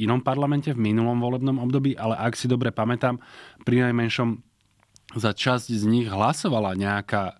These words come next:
časť, a, a myslím si, že pomerne veľká, Smeru, takže prečo by to vlastne nemohlo teraz, a, prechádzať? Keď si pozriem na to v tomto smere ideologicko-hodnotové nastavenie, a,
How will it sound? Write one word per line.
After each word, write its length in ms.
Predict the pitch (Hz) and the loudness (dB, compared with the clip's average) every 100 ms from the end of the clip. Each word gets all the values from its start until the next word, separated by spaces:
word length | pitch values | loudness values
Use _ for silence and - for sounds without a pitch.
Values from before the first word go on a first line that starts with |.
| - - - | -18 -18 -6
časť, 320 | - 107 - | -2 -2 -2
a, 240 | 95 95 | -8 -8
a 80 | 95 | -4
myslím 240 | 98 107 | -4 -4
si, 80 | 98 | -4
že 80 | 98 | -4
pomerne 400 | 92 107 110 107 | 0 0 0 0
veľká, 480 | 98 98 101 123 131 - _ _ _ _ _ _ _ - - | 0 -2 0 -2 -2 -6 _ _ _ _ _ _ _ -20 -18
Smeru, 560 | - - 113 104 120 143 - - | -8 -2 0 2 0 -2 -10 -6
takže 240 | 117 104 110 | -2 0 0
prečo 400 | - 123 - 135 | 2 0 0 0
by 80 | |
to 160 | 120 117 | 0 0
vlastne 320 | 110 110 - | 0 0 -2
nemohlo 560 | 110 110 113 117 117 - - - | 0 0 0 0 -2 -4 -12 -2
teraz, 340 | 107 110 107 | 0 0 -2
a, 320 | - 104 92 - | -6 -6 -6 -6
prechádzať? 640 | 98 95 143 143 143 139 - - - - | -6 -2 0 2 0 -2 -6 -20 -14 -6
Keď 200 | 101 110 | -4 -4
si 80 | - | -2
pozriem 320 | - 110 110 | -2 0 0
na 80 | 107 | 0
to 240 | 104 107 92 - - - | -2 -4 -6 -12 -20 -20
v 120 | - - | -20 0
tomto 400 | 110 139 156 143 | 2 4 2 0
smere 480 | 117 - 107 117 117 | -4 -2 -2 0 -2
ideologicko-hodnotové 2000 | 90 120 131 120 110 107 98 - 107 101 - _ - 87 107 113 131 123 110 104 | -2 0 0 0 -2 -4 -8 -10 -6 -6 -6 _ -10 -4 -2 0 -2 -2 -2 0
nastavenie, 800 | 98 104 - 123 113 113 110 104 | 0 -2 -2 -2 0 0 0 -2
a, 720 | - - - - 104 98 95 | -8 -20 -18 -6 -4 -2 -4